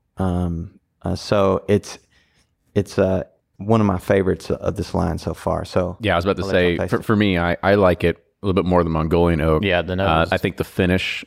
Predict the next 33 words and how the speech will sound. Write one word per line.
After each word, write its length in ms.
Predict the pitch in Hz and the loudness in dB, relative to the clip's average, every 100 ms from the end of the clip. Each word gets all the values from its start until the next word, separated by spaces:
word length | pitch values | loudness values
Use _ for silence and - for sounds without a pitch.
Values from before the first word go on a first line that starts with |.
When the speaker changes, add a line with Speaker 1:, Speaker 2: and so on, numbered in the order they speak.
| - | -2
Speaker 2:
lasts 280 | 98 82 | 0 0
a 40 | 80 | -2
little 160 | 82 | -2
bit 60 | - | 0
longer 400 | 95 104 95 95 | 2 4 4 4
on 200 | 92 92 | 4 4
it, 160 | 90 - - _ _ | 2 0 -12 _ _
uh, 140 | 87 82 | -10 -6
but 160 | 85 | 0
it's 180 | 90 - | 0 0
a, 160 | 82 78 - _ _ | -4 -4 -10 _ _
it's 120 | - 87 | -8 -6
a 40 | |
fantastic, 720 | - 82 - 90 90 123 - _ _ _ _ - 101 - | -2 -4 0 -2 0 -2 -4 _ _ _ _ -14 -14 -6
I 60 | 113 | 0
don't, 180 | 107 - _ _ _ - - | 0 0 _ _ _ -20 -2
Ryan's, 400 | 107 120 113 - - | 2 4 2 -2 -4
that's 220 | 113 104 - | 2 2 4
why 100 | 87 | 6
I 20 | |
always 180 | 95 95 | 6 4
look 120 | 90 | 2
at 80 | - | 2
Ryan 240 | 87 85 | 2 2
for 100 | 82 | 0
tasting 360 | 80 80 80 - | -2 -2 -2 -6
notes, 180 | - - | -8 -6
'cause 140 | - | -6
he's, 280 | - 85 80 | 0 0 0
he's 240 | 95 90 90 | 2 0 2
the 100 | 90 | 2
one 140 | 87 | 4
that, 120 | 82 | 2